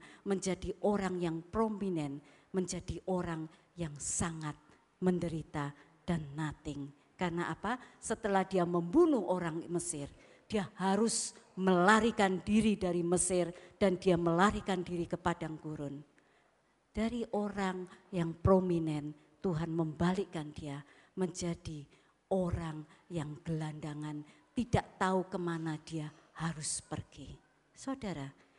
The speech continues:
kalau itu kita ada di dalam posisi Musa, kira-kira reaksi kita apa?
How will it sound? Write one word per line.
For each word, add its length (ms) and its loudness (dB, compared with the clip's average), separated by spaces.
kalau 400 0
itu 400 -4
kita 320 -6
ada 400 -4
di 160 -12
dalam 480 -6
posisi 560 -4
Musa, 560 -6
kira-kira 720 -2
reaksi 560 -6
kita 320 -8
apa? 560 -12